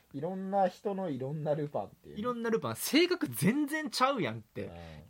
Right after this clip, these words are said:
Speaker 2: 今、このね、新しく作られるアニメでは絶対にできないから。
Speaker 1: あー、
Speaker 2: コナンの、
Speaker 1: ブレたら。
Speaker 2: そう。例えばコナンの
Speaker 1: うん。
Speaker 2: 行動理由が常に変わってるみたいなさ。
Speaker 1: <laughs> そうなったらね、もうね。
Speaker 2: そう。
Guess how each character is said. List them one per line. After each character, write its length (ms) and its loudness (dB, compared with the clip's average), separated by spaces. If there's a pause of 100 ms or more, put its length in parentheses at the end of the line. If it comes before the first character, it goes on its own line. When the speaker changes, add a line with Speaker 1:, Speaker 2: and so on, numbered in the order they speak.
(260)
Speaker 2:
今、 340 2 (760)
こ 140 -4
の 120 -2
ね、 200 2
新 240 4
し 80 -8
く 200 -6
作 440 -10
ら 100 2
れ 100 6
る 180 2
ア 40 4
ニ 120 4
メ 100 4
で 100 0
は 60 0
絶 260 -2
対 160 2
に 100 -4
で 100 4
き 80 0
な 80 2
い 40 -2
か 80 -8
ら。 100 -14 (220)
Speaker 1:
あ 480 -8
ー、 60 0
Speaker 2:
コ 100 10
ナ 180 10
ン 160 2
の、 80 6
Speaker 1:
ブ 100 8
レ 60 0
た 160 -6
ら。 160 -4 (260)
Speaker 2:
そ 260 0
う。 60 2
例 60 6
え 40 4
ば 140 4
コ 140 0
ナ 180 8
ン 140 -2
の 340 4
Speaker 1:
う 40 -16
ん。 140 -12 (100)
Speaker 2:
行 220 8
動 180 8
理 120 8
由 160 8
が 240 6 (160)
常 180 4
に 120 6
変 240 4
わ 100 10
っ 80 -8
て 80 4
る 100 4
み 80 0
た 60 0
い 60 0
な 80 -12
さ。 120 -10 (540)
Speaker 1:
<laughs> 200 -2 (420)
そ 260 8
う 20 6
な 140 6
っ 100 -6
た 160 6
ら 140 0
ね、 200 -6
も 200 -10
う 40 -12
ね。 100 -10
Speaker 2:
そ 120 4
う。 140 2